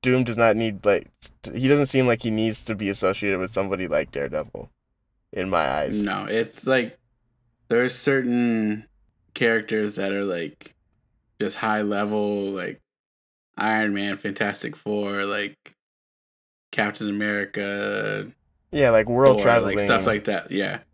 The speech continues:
Speaker 1: Yeah.
Speaker 2: Like, those ones I understand, like, if they run into Doctor Doom, 'cause it's like, okay, like,
Speaker 1: <laughs>
Speaker 2: I get it.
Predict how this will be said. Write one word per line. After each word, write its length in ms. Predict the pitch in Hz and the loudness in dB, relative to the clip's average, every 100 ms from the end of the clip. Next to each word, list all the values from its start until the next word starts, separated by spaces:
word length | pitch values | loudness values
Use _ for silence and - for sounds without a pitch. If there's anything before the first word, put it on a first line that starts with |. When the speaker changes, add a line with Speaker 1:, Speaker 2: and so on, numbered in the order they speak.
| _ | _
Speaker 1:
Yeah. 300 | 117 107 82 | 2 4 4
Speaker 2:
Like, 140 | 110 107 | 2 2
those 260 | 131 151 | 2 4
ones 320 | 151 151 127 117 | 2 2 2 2
I 220 | 113 113 | 2 2
understand, 560 | 110 104 - 104 101 | 0 -2 -2 -2 -2
like, 220 | 104 98 104 | -2 -4 -4
if 100 | - | -4
they 120 | 104 | -2
run 200 | 104 104 | 0 0
into 380 | 101 101 98 98 | 0 -2 -4 -4
Doctor 360 | 104 98 - 101 | -4 -4 -6 -6
Doom, 460 | 104 131 147 156 _ _ _ _ | -2 0 0 -4 _ _ _ _
'cause 180 | 110 104 | -4 -2
it's 80 | 104 | -4
like, 260 | 101 95 - | -6 -6 -6
okay, 400 | 110 107 92 92 _ _ | -4 -2 -4 -6 _ _
like, 240 | - 90 - _ _ - | -8 -8 -12 _ _ -20
Speaker 1:
<laughs> 800 | - - - _ _ _ _ _ | -8 -8 -8 _ _ _ _ _
Speaker 2:
I 60 | 107 | -4
get 180 | 120 104 | 0 0
it. 140 | - | -2